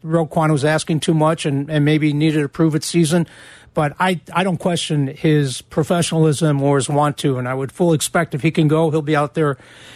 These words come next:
and give it a go tomorrow. Back to the phones we go, three one two, three three two, three seven seven six. I know people have patiently been waiting. Andy in Barrington is, uh, one of those gentlemen. Hey, Andy, what's up?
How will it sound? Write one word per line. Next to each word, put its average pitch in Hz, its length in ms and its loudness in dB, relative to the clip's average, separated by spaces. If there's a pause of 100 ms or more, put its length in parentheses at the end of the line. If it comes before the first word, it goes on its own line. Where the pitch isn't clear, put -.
and 175 140 4
give 170 160 2
it 160 40 0
a 160 40 0
go 160 180 2
tomorrow. 147 440 0 (220)
Back 247 200 0
to 254 80 2
the 220 40 0
phones 233 280 0
we 262 160 2
go, 185 180 2
three 208 200 0
one 202 180 4
two, 190 160 2
three 190 220 -2
three 175 180 -2
two, 175 200 2
three 190 320 2
seven 170 440 -2
seven 156 300 0
six. - 280 -2
I 170 60 0
know 151 300 2
people 170 280 -2
have 143 140 -6
patiently 180 480 0
been 151 180 0
waiting. 190 400 0
Andy 196 280 2
in 180 100 2
Barrington 190 500 0
is, 165 220 -2
uh, 165 160 2
one 180 180 0
of 196 60 -2
those 175 160 -2
gentlemen. 190 380 -2
Hey, 202 200 0
Andy, 180 220 -4
what's 180 180 -6
up? 180 220 0